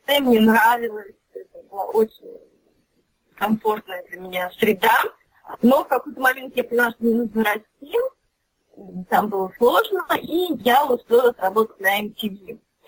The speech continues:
а, на телевидении, совершенно другого подхода компания, где все бизнес-процессы описаны от и до, всё ком-, э, ком-, компьютеризировано, очень много программ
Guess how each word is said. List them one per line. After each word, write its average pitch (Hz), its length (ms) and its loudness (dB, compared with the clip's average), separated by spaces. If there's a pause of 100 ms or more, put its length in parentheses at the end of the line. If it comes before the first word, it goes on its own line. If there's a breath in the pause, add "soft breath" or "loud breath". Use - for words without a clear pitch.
(280 loud breath)
а, - 260 -4
на 196 180 2
телевидении, 254 1200 2 (220)
совершенно 233 680 2
другого 233 680 0
подхода 226 540 -6
компания, 233 760 0
где 214 480 -6 (120)
все 220 100 -8
бизнес-процессы 202 880 -2
описаны 196 640 -6
от 208 380 2
и 196 80 2
до, 214 360 4 (320)
всё 220 180 2
ком-, 214 340 -2 (840 soft breath)
э, 196 180 -2
ком-, 233 400 2 (340)
компьютеризировано, 226 1400 2
очень 226 280 2
много 220 260 2
программ 226 680 2